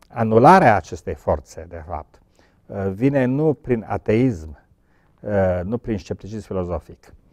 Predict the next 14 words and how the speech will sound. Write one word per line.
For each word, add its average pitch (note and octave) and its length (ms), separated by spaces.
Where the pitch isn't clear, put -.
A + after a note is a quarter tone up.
ci - 140
vine D#3 300
prin, D3 440
uh, G#2 1120
religiile A#2+ 540
evanghelice G2 840
care F#2+ 300
se - 180
nasc G#2 320
în F#2 100
secolul F#2 640
optsprezece, F#2+ 600
nouăsprezece, - 560
uh, - 100